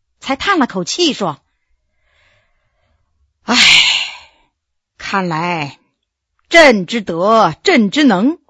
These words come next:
远远赶不上圣祖世宗爷呀。”几个大臣面面相觑，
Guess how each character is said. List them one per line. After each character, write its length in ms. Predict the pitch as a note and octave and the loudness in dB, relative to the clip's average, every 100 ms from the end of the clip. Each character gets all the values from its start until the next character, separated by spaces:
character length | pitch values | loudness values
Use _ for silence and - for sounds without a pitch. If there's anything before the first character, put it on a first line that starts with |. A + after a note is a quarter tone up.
| _ _ _ _ _ | _ _ _ _ _
远 300 | G#3+ A#3+ C4+ | 2 6 6
远 320 | C4+ A#3 C4 | 6 6 4
赶 240 | A#3 G#3+ A3 | 4 2 4
不 80 | B3+ | 4
上 240 | C4 C4 | 4 4
圣 320 | - E4 A#3 | 4 4 4
祖 320 | F3+ C#3+ E3 | -2 -8 -6
世 300 | F#3+ - C#4+ | -6 -2 -2
宗 260 | G3+ F4 F#4 | -2 -2 -2
爷 220 | G3+ C#3+ | -4 -4
呀。” 200 | D3+ - _ _ _ _ _ _ _ _ _ _ _ _ _ _ _ | -8 -10 _ _ _ _ _ _ _ _ _ _ _ _ _ _ _
几 240 | - F3 F3+ | -12 -10 -6
个 100 | A3 | -6
大 200 | G#3+ F#3+ | -4 -6
臣 200 | - G3 | -2 4
面 240 | B3+ B3+ | 6 6
面 200 | G#3 G3 | 4 0
相 240 | - A#3 A#3 | -2 0 0
觑， 280 | C4 F3 | -2 -8